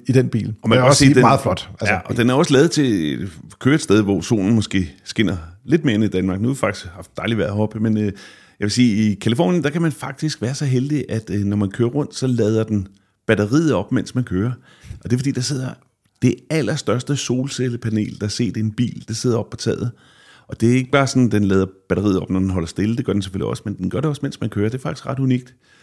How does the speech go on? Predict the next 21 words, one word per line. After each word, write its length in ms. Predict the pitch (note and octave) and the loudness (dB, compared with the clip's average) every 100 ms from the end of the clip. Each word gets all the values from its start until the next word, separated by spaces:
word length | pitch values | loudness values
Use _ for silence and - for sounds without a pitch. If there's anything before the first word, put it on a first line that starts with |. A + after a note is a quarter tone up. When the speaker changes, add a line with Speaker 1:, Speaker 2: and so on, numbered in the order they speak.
| _ _ | _ _
Speaker 2:
Og 60 | - | -4
det 60 | |
vil 60 | C#3 | -2
sige, 180 | C#3 C#3 | 0 2
der 100 | D3 | 2
kan 100 | E3 | 2
man 60 | |
altså 160 | A#2+ A#2 | 0 -2
hele 220 | A#2 E3 | -4 -4
tiden 200 | E3 D3+ | 0 0
få 140 | C#3 C#3+ | 0 -4
lidt 340 | B2 F#3+ G#3+ - | -4 -6 -10 -12
flere 360 | - D3 D3+ D3 | -4 -2 -2 -2
kilometer 360 | E3 C#3+ C#3 B2+ | -2 0 0 0
på, 460 | C#3 A2+ D#2 A#2+ | -2 -2 0 0
øh, 400 | A2 A2 F#2 A2 | 2 0 -2 -2
mens 260 | A#2 G2 - | -4 -6 -2
man 240 | B2 G#2+ F#2+ | 0 0 -2
måske, 440 | G2 G2+ - G2+ - F#2+ - _ - | -10 -8 -6 -6 -8 -18 -20 _ -16
ja, 60 | - | -12
måske, 160 | E2 | -12